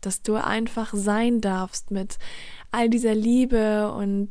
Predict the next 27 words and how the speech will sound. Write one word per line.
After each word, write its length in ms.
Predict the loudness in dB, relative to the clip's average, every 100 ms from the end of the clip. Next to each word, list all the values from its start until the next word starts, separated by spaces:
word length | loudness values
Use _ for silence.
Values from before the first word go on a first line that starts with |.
| -6
dieser 340 | -4 -2 -2 -2
Offenheit 800 | -4 -2 0 0 -2 -4 -6 -6
und 320 | -4 -4 -4
diesen 480 | -2 -2 -2 -4 -4
wunderschön 640 | -4 -2 -2 -2 -2 -2
einzigartigen 760 | -2 -2 -4 -4 -4 -4 -4 -4
Charakterzügen, 840 | -6 -6 -6 -6 -4 -2 0 -2
die 120 | -2
du 200 | -2 -2
hast, 280 | -4 -6 -6
mit 180 | -6 -4
all 200 | -4 -2
deinen 260 | -2 -4
Ängsten 520 | -4 -4 -4 -4 -4 -4
und 240 | -2 -2
Hoffnungen. 580 | -2 -2 -2 0 0 -2
Du 100 | -4
darfst 440 | -4 -4 -6 0
wirklich 480 | 0 2 -2 -4 -2
einfach 500 | -2 -2 -6 -8 -6
sein, 560 | -4 0 0 0 -2 -6
und 140 | -8
zwar 220 | -6 -6 -4
so, 360 | -2 0 0
wie 80 | -4
du 120 | -6
bist. 540 | -4 -4 -2 -2 -4